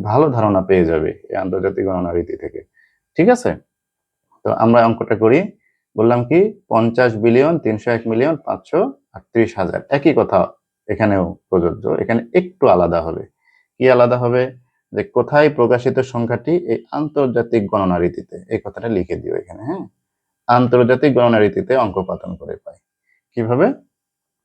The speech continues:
পাবো আমরা আন্তর্জাতিক গণনা রীতিতে? দেখো, একক, দশক, শতক এ পর্যন্ত ওই দেশীয় সংখ্যা পঠন রীতির সাথে মিল আছে, কিন্তু এখানে হাজারের ঘর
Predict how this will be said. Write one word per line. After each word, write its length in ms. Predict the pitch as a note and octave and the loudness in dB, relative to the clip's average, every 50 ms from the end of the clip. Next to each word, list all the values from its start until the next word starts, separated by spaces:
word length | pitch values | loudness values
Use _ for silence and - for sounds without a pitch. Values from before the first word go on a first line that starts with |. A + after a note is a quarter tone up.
| _ _ _ - | _ _ _ 2
পাবো 180 | A2 G#2+ G#2 A2 | 4 4 4 4
আমরা 200 | G#2+ A2 B2 C#3+ | 4 4 4 4
আন্তর্জাতিক 420 | C3 A2+ G#2+ A2+ G2+ A2+ G#2+ G#2 G#2 | 4 2 2 0 0 0 2 2 2
গণনা 220 | G#2+ G2+ G2+ G2+ G2 | 2 2 0 2 2
রীতিতে? 280 | G2 F#2 G2+ G2 C3+ C3+ | 2 2 0 -2 -2 0
দেখো, 280 | A#2+ G2+ G2 - C#3+ F#3 G#3+ - _ _ _ _ _ _ _ - | -2 -2 -2 -2 -2 -2 -2 -4 _ _ _ _ _ _ _ -2
একক, 300 | A2+ A2 - - A#2+ G#2 G2+ | -2 0 0 0 0 2 2
দশক, 300 | G2+ A2+ A2+ - B2+ A#2+ - | 2 0 2 0 -2 -2 -2
শতক 420 | - - G#2 F#2+ - C3 E3 F3 - - _ _ _ _ _ A2 | -4 -6 -6 -2 0 2 2 0 0 -6 _ _ _ _ _ 0
এ 60 | A2 | 0
পর্যন্ত 440 | G#2+ - A2+ G2+ A2+ A#2 A2+ G#2+ - D#3 G3+ - - _ _ _ _ _ _ _ _ _ _ - - - _ _ _ _ _ - | 0 2 0 2 2 0 0 0 -2 -2 -2 -2 -4 _ _ _ _ _ _ _ _ _ _ -20 -20 -20 _ _ _ _ _ 0
ওই 180 | G#2 G2 G2 F#2+ F#2+ F#2 F2+ | 2 4 4 4 4 2 2
দেশীয় 320 | G#2 A#2+ A#2 A#2+ - A#2 G#2 | 2 0 0 2 2 0 0
সংখ্যা 320 | - - A2 G2+ G#2 G2 | 0 0 -4 -2 -2 -2
পঠন 200 | G2 G2+ G2+ G2+ G2+ | -2 -2 -2 -2 -2
রীতির 300 | F#2+ G2 F2 - F2+ - | -2 -2 -4 -4 -8 -8
সাথে 180 | - G2 - D3 | -8 -8 -4 -2
মিল 240 | C#3 C3 C3+ B2 G2+ | 2 4 4 4 4
আছে, 260 | E2+ D#2 - - - - _ _ _ _ _ _ _ _ - | 4 2 -2 -8 -18 -20 _ _ _ _ _ _ _ _ -6
কিন্তু 160 | G#2+ G#2+ G2+ A#2 | -4 0 2 2
এখানে 220 | A#2 A#2+ B2 B2+ A#2+ | 0 0 -2 -4 -4
হাজারের 440 | A2 A#2 B2 B2 C3 B2+ B2+ A#2+ A#2 A2 | -2 0 2 4 6 6 6 4 4 2
ঘর 200 | A2 A#2+ C3+ F#3 | 2 2 0 0